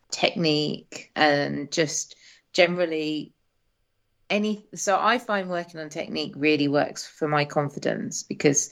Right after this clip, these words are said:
then I can go out there and be like, "Well, technically, I'm very good. So get the weight on the bar and I'll use that skill that I've got and do what I can with it." For me, that,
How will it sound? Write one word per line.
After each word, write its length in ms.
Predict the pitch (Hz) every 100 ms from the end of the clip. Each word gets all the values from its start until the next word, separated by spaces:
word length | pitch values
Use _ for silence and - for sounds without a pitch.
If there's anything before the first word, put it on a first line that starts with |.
| -
then 140 | 160
I 80 | 147
can 140 | 147
go 100 | 139
out 160 | 135 131
there 140 | 135 135
and 80 | 135
be 80 |
like, 260 | - - -
"Well, 460 | 147 135 131 - - _ _ _ -
technically, 840 | 170 151 151 - 139 131 143 - _ _
I'm 340 | 147 143 135 - _ _ _ _ -
very 280 | 156 147 139
good. 380 | 139 139 135 - - _ _ _ -
So 520 | - 151 139 139 131 - _ _ _ _ _
get 160 | - -
the 60 | 156
weight 200 | 151 139
on 120 | 147
the 60 |
bar 580 | 139 151 143 135 135 139 _ _ _ 151
and 140 | 147
I'll 160 | 143 147
use 440 | 139 143 139 -
that 220 | 147 127
skill 340 | - - 151 147
that 120 | -
I've 220 | 147 147
got 360 | - 170 - _ _ -
and 160 | 147
do 200 | 147 147
what 120 | 135 -
I 60 |
can 280 | 143 147 147
with 140 | 151 160
it." 260 | 180 - _ - - _
For 100 | -
me, 180 | 165 151
that, 320 | 139 131